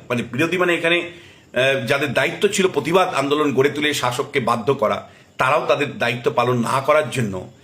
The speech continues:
সিস্টেমেটিক্যালি এখানে শিক্ষাকে ধ্বংস করা হচ্ছে।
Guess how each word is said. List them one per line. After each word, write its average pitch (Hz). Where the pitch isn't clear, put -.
সিস্টেমেটিক্যালি 220
এখানে 135
শিক্ষাকে 127
ধ্বংস -
করা 113
হচ্ছে। 101